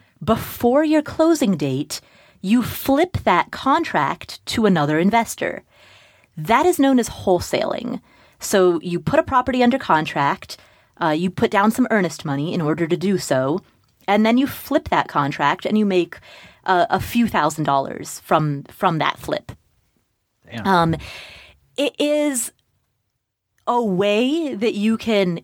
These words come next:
Speaker 1: enter the real estate market for, you know, virtually zero money for, for the cost. Your,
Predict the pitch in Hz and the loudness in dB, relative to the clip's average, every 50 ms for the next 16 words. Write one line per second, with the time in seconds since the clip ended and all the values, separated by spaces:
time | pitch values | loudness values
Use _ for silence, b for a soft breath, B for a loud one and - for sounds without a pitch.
0 | _ - 190 202 196 196 - - 214 202 185 165 151 165 175 175 185 185 - - | _ 0 2 2 2 0 0 0 0 2 2 2 2 2 2 2 2 2 2 0
1 | 208 180 - 170 160 156 160 165 - 190 185 - - - - - 170 160 156 156 | 0 0 2 2 2 2 2 2 0 0 0 0 -2 -12 -8 -4 -2 0 2 2
2 | 151 151 151 147 147 151 b b b b b b b b b - - 175 156 147 | 4 4 4 2 0 -4 b b b b b b b b b -12 -6 -2 -2 -2
3 | 135 - - - - 147 143 160 202 285 349 - - - 247 196 160 147 147 147 | -2 -4 -8 -14 -12 -8 -4 -2 0 0 0 2 2 2 2 2 2 0 -2 -2
4 | 135 143 147 139 135 135 139 135 135 135 131 143 170 170 - - 160 147 151 - | 0 0 0 2 2 2 0 0 -2 -2 -2 -2 -4 -4 -2 -2 -2 -2 -2 -4
5 | - 170 156 151 - 165 151 - - - - 185 180 185 180 - - - - - | -2 0 2 2 0 -2 -4 -6 -4 0 2 4 4 2 0 -4 -10 -14 -14 -10
6 | - 180 175 156 - | -2 0 0 0 0